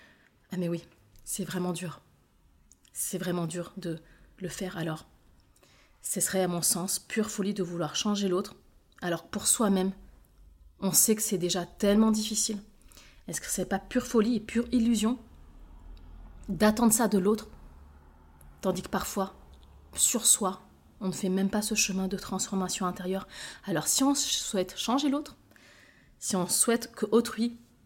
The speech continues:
se transforme, je vous invite vraiment d'abord à commencer par soi-même, se changer soi. Et après, quand vous aurez fait ce travail, on en reparlera de changer l'autre. Mais ça,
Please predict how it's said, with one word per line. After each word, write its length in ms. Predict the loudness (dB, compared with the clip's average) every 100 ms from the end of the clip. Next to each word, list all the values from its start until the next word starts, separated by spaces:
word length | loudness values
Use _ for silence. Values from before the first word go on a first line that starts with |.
| -20 -18 -6
se 140 | -4
transforme, 560 | 0 0 2 2 0 -2 -16 _ -20 -20 -20 -20 -20 _ _ _ _ _ _ _ _ _ _ -20 -20 -20 -20 _ _ _ _ _ _ _ -8
je 160 | -6 -2
vous 100 | 0
invite 220 | 0 -2
vraiment 300 | -2 -2 -2
d'abord 340 | -4 -6 -6 -6
à 140 | -10 -16 -20 _ -6
commencer 520 | -2 0 -2 -2 -8 -8
par 180 | -4 0
soi-même, 420 | 2 2 0 0
se 140 | -4
changer 460 | -6 -4 2 2 2
soi. 320 | 0 -6 -14 -18 -20 -20 _ -20 -20 -20 -20 -20 -20 _ _ _ _ _ _ _ -6
Et 100 | -6
après, 280 | -4 -4
quand 100 | -4
vous 160 | -4 -2
aurez 140 | -2
fait 140 | -2 -2
ce 100 | -4
travail, 400 | -4 -4 -4 -6 -10 -10 -10 -12 -18 -20 -20 -20 -20 -2
on 100 | 2
en 60 | 2
reparlera 400 | 2 -2 -4 -8
de 80 | -6
changer 240 | -6 -6
l'autre. 240 | -8 -12 -20 -20 -20 -20 _
Mais 60 | -6
ça, 200 | -6